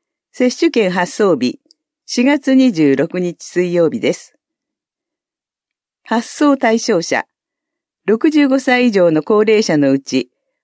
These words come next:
オミクロン株対応ワクチンを一回接種済みの方。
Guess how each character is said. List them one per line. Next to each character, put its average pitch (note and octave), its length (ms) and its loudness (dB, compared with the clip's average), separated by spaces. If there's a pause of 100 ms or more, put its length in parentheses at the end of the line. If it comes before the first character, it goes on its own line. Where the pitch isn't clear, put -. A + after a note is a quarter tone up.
(140)
オ G3+ 80 2
ミ A#3 140 2
ク A#3+ 140 -2
ロ A#3 120 2
ン A3+ 60 0
株 D3 240 -2
対 G#3 320 0
応 G3+ 100 4
ワ G3 140 0
ク - 100 -20
チ D#3 160 0
ン C3 120 2
を C3+ 120 -2 (240)
一 - 260 -6
回 G3+ 240 -2
接 F3+ 240 -2
種 G3+ 140 -4
済 D#3+ 140 -2
み D3 100 2
の C3+ 140 0
方。 A#2 320 -6